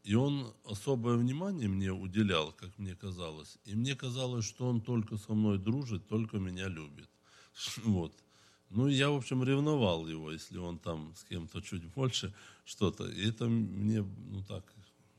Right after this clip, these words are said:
как бы он кого-то позовет с собой, я тоже хотел пойти. Он говорит: «Нет, ты посиди, ты вчера ходил». У него был мопед, вот, мне очень интересен был его мопед. Он мог иногда прокатить на нем. <clears throat> Он многому меня научил.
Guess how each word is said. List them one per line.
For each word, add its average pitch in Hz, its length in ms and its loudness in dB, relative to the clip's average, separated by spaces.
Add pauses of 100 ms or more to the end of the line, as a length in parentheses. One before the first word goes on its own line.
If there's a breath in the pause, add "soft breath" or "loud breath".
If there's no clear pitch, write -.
(120)
как 80 160 -16
бы 85 100 -8
он 98 120 2
кого-то 110 340 2
позовет 120 520 2
с - 60 -14
собой, 85 280 -4
я 92 80 -2
тоже 98 300 -4
хотел 92 340 -10
пойти. 82 360 -12
Он 80 80 -12
говорит: 120 160 -10
«Нет, 92 260 -4
ты 110 80 -14
посиди, 101 480 -10
ты 104 160 -12
вчера 85 360 -12
ходил». 80 320 -12 (680 loud breath)
У - 40 0
него 117 160 8
был 110 180 6
мопед, 98 540 2 (300)
вот, 92 200 -14 (160)
мне 87 200 -8
очень 85 320 -8
интересен 82 560 -8
был 80 160 -12
его 78 160 -14
мопед. 76 420 -18 (680 loud breath)
Он 82 120 -8
мог 90 280 0
иногда 82 320 -4
прокатить 82 640 -8
на 82 80 -8
нем. 76 340 -10 (640 soft breath)
<clears throat> - 760 -4
Он 113 180 8
многому 120 340 4
меня 104 300 4
научил. 95 720 -4